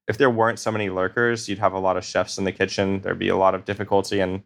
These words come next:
organizing things, but I think that some people have difficulty in a lack of feedback, which is probably better than too much feedback. So there's no, like, silver bullet. I think that the dao is evolving and getting better.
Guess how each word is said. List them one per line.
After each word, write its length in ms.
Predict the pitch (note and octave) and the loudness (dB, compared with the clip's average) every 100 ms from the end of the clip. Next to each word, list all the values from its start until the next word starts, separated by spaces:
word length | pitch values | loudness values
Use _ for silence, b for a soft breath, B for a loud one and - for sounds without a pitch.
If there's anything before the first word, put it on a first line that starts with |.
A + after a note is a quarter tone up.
| - | 2
organizing 580 | A2 A2+ A2 G2+ G#2 G2 | 2 4 4 2 -2 -4
things, 400 | G#2 G2+ G2+ - | 0 0 -2 0
but 300 | F#2+ F#2 F2 _ _ _ _ _ | 2 2 -2 _ _ _ _ _
I 80 | A2 | 2
think 160 | A2+ A#2 | 2 2
that 160 | A2+ | 0
some 120 | - G2+ | 0 0
people 220 | G#2+ G2+ | 4 4
have 160 | F#2+ | 2
difficulty 640 | G2 F#2+ G2+ G2 F#2+ - F#2 | 0 -4 0 0 2 0 0
in 120 | F#2 | 2
a 80 | F2 | 4
lack 300 | F2+ F2+ F#2 | 4 2 -2
of 100 | F#2 | -8
feedback, 640 | - F2+ E2 F2+ F2+ - _ | -4 -4 0 2 2 -2 _
which 200 | B2 B2 | 2 4
is 380 | B2 A2 - - - | 2 -2 -6 -10 0
probably 760 | A#2+ A#2 A2 G#2+ G2+ F#2+ F#2+ _ _ | 2 2 0 -2 -2 -2 -6 _ _
better 380 | G2+ G2 F#2+ G2+ | -2 2 2 0
than 160 | F#2 F2+ | -4 -8
too 200 | - F#2+ | -6 -4
much 260 | F2+ A2 | -2 -2
feedback. 600 | - C3+ C3+ C#3 C3+ C3 _ _ _ _ - | -2 -2 0 0 0 -6 _ _ _ _ -6
So 580 | - B2 A2+ A2 G#2 - - | 2 4 6 2 -2 -12 -6
there's 260 | B2+ D3 C#3+ | 0 0 2
no, 220 | D#3+ E3+ | 2 2
like, 200 | D3 A#2 | 0 -2
silver 360 | - B2 A2+ A2 | 0 0 2 2
bullet. 500 | G2+ G#2+ G2 G2 - _ - | 2 2 4 2 -4 _ -2
I 80 | G#2+ | 2
think 240 | B2+ A#2 | 0 2
that 220 | A2+ G#2 | 2 2
the 80 | G2 | 0
dao 320 | G2+ G2 G2+ | 4 4 4
is 120 | G2+ | 0
evolving 680 | F#2+ F#2 G2+ A2+ A2+ G#2+ G#2+ - | -6 0 2 4 2 -2 -6 -8
and 140 | F#2+ | -4
getting 220 | F#2+ F#2 | -2 -2
better. 520 | - G2+ G#2+ G#2+ A2 | 2 4 4 0 -6